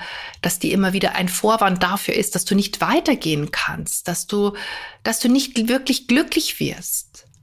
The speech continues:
Das heißt, du gibst der Geschichte,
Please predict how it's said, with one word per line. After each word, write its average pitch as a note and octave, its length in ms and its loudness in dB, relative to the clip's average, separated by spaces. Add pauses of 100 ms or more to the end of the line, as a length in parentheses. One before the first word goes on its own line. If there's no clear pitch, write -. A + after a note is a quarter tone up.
(880)
Das - 240 -6
heißt, A3+ 320 0
du G#3+ 60 -6
gibst - 280 -2
der F3 80 2
Geschichte, A#3 840 2